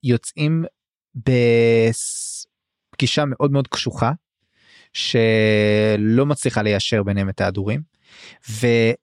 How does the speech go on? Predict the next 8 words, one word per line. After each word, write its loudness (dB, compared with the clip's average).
וכל 2
הסיפור -2
פה 0
זה -2
כי 2
כנראה 0
אולאר 2
ת'יל 0